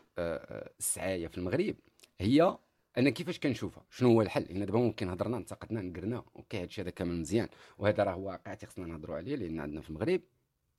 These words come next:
نشوفوا شنو ممكن يدار. وهنايا غادي يبقاو بطبيعه الأ-، الحال، هذه وجهه نظر. الوغ كاين بزاف ديال الحلول. اول سؤال اللي قد يتخاطر لك بالك، واحد سعاي فاش كتقول له: "اه، علاش جالس كتسعى؟" كيقول لك: "وما لقيناش خدمه".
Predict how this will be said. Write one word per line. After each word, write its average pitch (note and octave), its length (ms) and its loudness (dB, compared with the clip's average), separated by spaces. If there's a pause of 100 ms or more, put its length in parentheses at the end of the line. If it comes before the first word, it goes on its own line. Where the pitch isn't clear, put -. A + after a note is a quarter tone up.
(120)
نشوفوا G3+ 380 -2
شنو A3 280 2
ممكن F3 360 8
يدار. - 400 -2 (400)
وهنايا D3 400 4
غادي C3+ 160 4
يبقاو B2+ 280 -4
بطبيعه G2 380 -8
الأ-، A#2 340 -6 (120)
الحال، D3 240 -2
هذه G#2 160 -4
وجهه G#2+ 320 -4
نظر. F2+ 340 -8 (720)
الوغ F3 160 6
كاين F#3+ 220 -2
بزاف C3+ 220 -2
ديال C3+ 160 2
الحلول. G#2 400 -4 (580)
اول G3 420 10
سؤال - 240 -2
اللي B2+ 120 0
قد A2+ 180 -8
يتخاطر A2+ 340 -8
لك G2+ 120 -12
بالك، D#3+ 240 -2
واحد B2 260 2
سعاي D3+ 320 0
فاش - 120 -12
كتقول B2 320 0
له: B2 80 4
"اه، - 340 -6
علاش D3 200 4
جالس C3+ 160 4
كتسعى؟" E3+ 480 2
كيقول E3+ 280 6
لك: - 100 2 (160)
"وما D3+ 200 6
لقيناش C#3 340 2
خدمه". - 280 -8